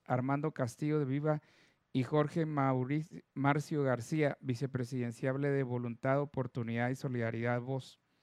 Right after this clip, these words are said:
Adicionalmente, recibieron a propuesta a los representantes de los partidos winac, U R N G, Maíz, Víctor,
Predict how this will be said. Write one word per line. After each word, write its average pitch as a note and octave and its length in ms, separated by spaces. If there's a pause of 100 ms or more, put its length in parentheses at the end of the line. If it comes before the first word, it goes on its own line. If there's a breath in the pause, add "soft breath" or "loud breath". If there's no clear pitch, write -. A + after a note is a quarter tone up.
(1120 soft breath)
Adicionalmente, C#3 840
recibieron C#3 560
a C#3+ 120
propuesta C#3+ 520
a D3 60
los C#3 120
representantes C#3 800
de C#3 100
los A#2+ 160
partidos C#3 500
winac, B2+ 520 (480 soft breath)
U C3 120
R C#3 200
N C#3 200
G, D3+ 240
Maíz, D3 520
Víctor, D3 440